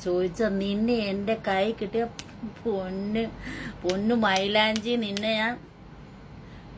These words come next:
പാനിപൂരിയായിട്ട്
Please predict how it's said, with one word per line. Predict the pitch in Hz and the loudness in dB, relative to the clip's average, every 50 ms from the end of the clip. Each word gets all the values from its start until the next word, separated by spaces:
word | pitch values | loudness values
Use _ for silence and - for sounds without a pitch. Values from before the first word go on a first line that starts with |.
| - - | -4 2
പാനിപൂരിയായിട്ട് | 185 185 190 190 196 202 208 214 220 226 233 247 254 262 269 269 277 277 - - - - - - - - 254 262 262 262 269 269 269 277 277 277 277 285 294 302 311 311 302 320 294 269 254 247 247 254 254 254 254 220 - 311 | 4 6 6 8 6 6 6 4 4 2 2 2 4 4 4 4 2 0 -2 -6 -12 -20 -20 -20 -10 -4 -2 -2 0 2 2 2 2 2 2 2 2 4 6 6 6 8 8 8 8 8 8 8 6 6 4 2 -2 -4 -4 -4